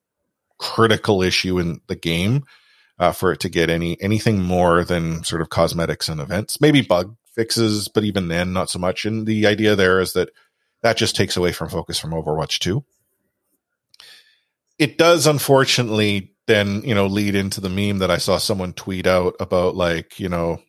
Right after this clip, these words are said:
Overwatch League is, you know, getting in the pool, Overwatch two is drowning, and Overwatch one is chained to the, the bottom in the chair. And that's, like, I, I went and played some,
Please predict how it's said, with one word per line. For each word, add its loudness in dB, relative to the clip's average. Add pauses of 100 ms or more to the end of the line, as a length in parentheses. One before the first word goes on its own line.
(320)
Overwatch 6
League 2
is, 0
you -4
know, -2
getting 0
in -2
the -4
pool, 2
Overwatch 2
two -4
is -6
drowning, 0
and -2
Overwatch -2
one -2
is -4
chained -4
to -8
the, -6 (640)
the -20 (100)
bottom 4
in -4
the -8
chair. -4
And -2
that's, 0 (600)
like, -2
I, 4
I 4
went 4
and -8
played 2
some, -2